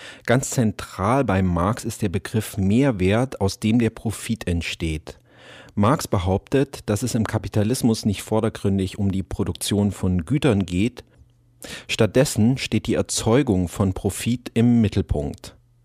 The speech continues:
Der ist aber nur möglich, wenn Dinge von Arbeiterinnen und Arbeitern produziert werden. Da alle möglichst viel Profit haben wollen, wird immer mehr und mehr produziert und dann gibt es auf einmal zu viel und das führt zu einem sehr interessanten Phänomen der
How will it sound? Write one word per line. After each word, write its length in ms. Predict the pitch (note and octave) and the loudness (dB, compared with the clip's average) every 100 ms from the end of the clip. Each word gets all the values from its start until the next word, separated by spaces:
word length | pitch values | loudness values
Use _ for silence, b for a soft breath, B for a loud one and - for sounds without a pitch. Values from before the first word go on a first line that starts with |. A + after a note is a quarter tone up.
| _ _ _ _ _ - | _ _ _ _ _ 0
Der 180 | B2 C#3 | 4 4
ist 140 | G#2+ | 2
aber 180 | F#2 G2 | 0 2
nur 320 | F#2+ A#2+ D#3 | 4 4 6
möglich, 600 | G#2 G2 - A#2 C3+ - | 6 4 2 2 0 0
wenn 180 | G#2 G2 | 0 2
Dinge 320 | G2+ A#2 C3 | 4 4 4
von 260 | B2+ - F#2+ - | 2 0 -2 0
Arbeiterinnen 760 | F#2 A2 A#2 - A2 A#2 B2 | 0 2 0 0 0 2 2
und 260 | A2 G2 - | 2 -2 0
Arbeitern 600 | F2 A2+ G2+ - A2 A2 | 0 2 0 2 2 2
produziert 680 | - G2+ A2 - - A#2 - | -2 -2 -2 -2 0 0 0
werden. 540 | D#2 E2 E2 G2+ B2 B B B B | -2 0 2 2 0 B B B B
Da 140 | - - | 2 4
alle 180 | B2 | 6
möglichst 420 | C3+ A2+ - - - | 6 4 0 -6 -8
viel 300 | - D3 E3+ | -2 0 0
Profit 500 | - - - G#2 - | -2 -4 -2 -2 0
haben 360 | F2+ G#2+ G#2 | 2 2 2
wollen, 480 | A2+ F#2+ G#2+ B2 B2+ | 2 4 4 2 2
wird 220 | A2 G#2+ - | 0 -2 2
immer 200 | A#2 G#2+ | 2 2
mehr 380 | F2+ F2+ A#2 | 2 2 2
und 180 | G2 G#2 | 0 -2
mehr 220 | F#2 F#2+ | 2 2
produziert 840 | B2 - F2 F#2 - G2+ G#2+ C3+ - B B B | 0 -2 -4 -4 -4 0 0 0 -6 B B B
und 180 | A3+ G#2+ | 2 4
dann 160 | A#2+ D3+ | 4 4
gibt 160 | C3 | 2
es 140 | A#2 - | 0 -2
auf 140 | - | -2
einmal 240 | G#2 G2+ | 2 2
zu 120 | - G2 | 0 -4
viel 400 | - B2 C#3 D#3+ | -4 0 2 4
und 220 | G#2 G2 | 2 2
das 140 | G#2+ | 0
führt 280 | - C#3 C3 | 2 0 2
zu 160 | - - | -2 0
einem 260 | F#2+ G2 | 0 0
sehr 320 | F2 G2+ B2 | 0 2 2
interessanten 600 | A2+ - G2+ - G#2 A#2+ | 0 -2 -2 2 2 0
Phänomen 720 | A2 G#2+ F#2+ F2+ F2+ F#2 A#2 B2+ | -4 -2 0 2 2 4 4 4
der 220 | G#2+ | 2